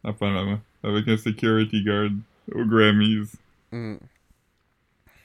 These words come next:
Speaker 1: <laughs>
Speaker 2: Jay-Z, J-, Jay-Z a, a, a, a bavassé les, les Grammys pour avoir jamais donné l'album de l'année à Beyoncé. Dans son
Speaker 1: Hmm.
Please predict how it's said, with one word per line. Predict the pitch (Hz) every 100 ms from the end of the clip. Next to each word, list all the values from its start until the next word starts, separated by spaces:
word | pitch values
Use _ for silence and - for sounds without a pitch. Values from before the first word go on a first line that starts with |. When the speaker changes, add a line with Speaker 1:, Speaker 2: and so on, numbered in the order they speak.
| _ _ _ _
Speaker 1:
<laughs> | - - - - 147 - -
Speaker 2:
Jay-Z, | 120 123 123 120 147 143 120 110 98 95
J-, | 110 - 117
Jay-Z | 113 113 113 127 131
a, |
a, | 110 107 92 92 87 95 78 80
a, | 98
a |
bavassé | 98 104 104 101 110 120 113
les, | 107 104 101 95 87 - _ _ _ _ _ _
les | - 110
Grammys | 107 107 101 110 113 110
pour | - 104
avoir | 98 98 98
jamais | 101 101 101
donné | 101 101 101 104 104 104
l'album | 98 95 101 101
de | 98
l'année | 95 92 101 104
à | 95
Beyoncé. | 95 98 95 92 98 101 98 120 _ _ _ _ _ _ _ _ _ _ _ _ -
Dans | 98 98
son | -
Speaker 1:
Hmm. | 101